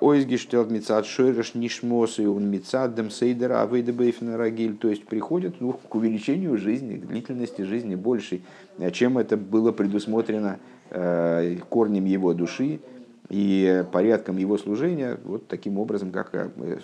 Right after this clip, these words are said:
служение он свое вел, э, до этого события. Юд. Алпи зе из муван,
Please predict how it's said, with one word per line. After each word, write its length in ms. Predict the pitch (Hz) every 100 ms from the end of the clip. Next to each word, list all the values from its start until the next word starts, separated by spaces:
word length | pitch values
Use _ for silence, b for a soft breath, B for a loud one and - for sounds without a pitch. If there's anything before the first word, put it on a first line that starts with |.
| -
служение 420 | 98 98 101 101
он 160 | 98 101
свое 380 | - - 95 101
вел, 320 | 90 95 101 B B B - -
э, 280 | 87 90 90
до 280 | 92 117 127
этого 260 | 110 110
события. 460 | 101 98 90 - - - - _ - - B B B - -
Юд. 280 | 110 104 - - B B B B B B
Алпи 560 | - 104 107 113 185 202
зе 320 | 131 156 170
из 100 | 139
муван, 580 | 123 123 98 98 135